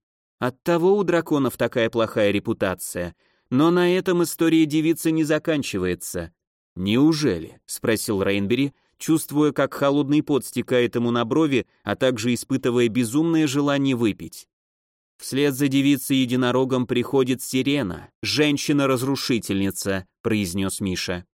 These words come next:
"Она понимает, что будет разоблачена мужчиной, что она не может спасти мужчину, потому что в ней нет невинности, и поэтому она начинает их уничтожать.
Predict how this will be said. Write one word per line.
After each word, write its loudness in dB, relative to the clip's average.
"Она 0
понимает, -2
что -2
будет 2
разоблачена 0
мужчиной, -2
что -2
она 0
не 2
может 0
спасти -2
мужчину, 0
потому -2
что -4
в -4
ней 0
нет 0
невинности, -2
и -2
поэтому 2
она 2
начинает 0
их -2
уничтожать. -2